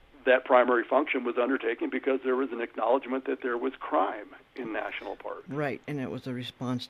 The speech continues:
Speaker 2: to that.
Speaker 1: That's right, and that, that was the role of rangers and is today the role of rangers, and of course now criminal investigators or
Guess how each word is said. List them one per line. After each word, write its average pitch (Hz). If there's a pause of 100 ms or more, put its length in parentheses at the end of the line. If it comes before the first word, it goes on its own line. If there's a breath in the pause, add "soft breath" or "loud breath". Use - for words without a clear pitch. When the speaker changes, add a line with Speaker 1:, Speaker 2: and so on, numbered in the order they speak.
Speaker 2:
to 123
that. - (560)
Speaker 1:
That's 135
right, -
and 107
that, 117 (180)
that 117
was 110 (320)
the 110
role 110
of 123
rangers 113 (100)
and 120
is 123
today 156
the 107
role 107
of -
rangers, 101
and 120
of 107
course 107
now 113
criminal 117
investigators 104
or 104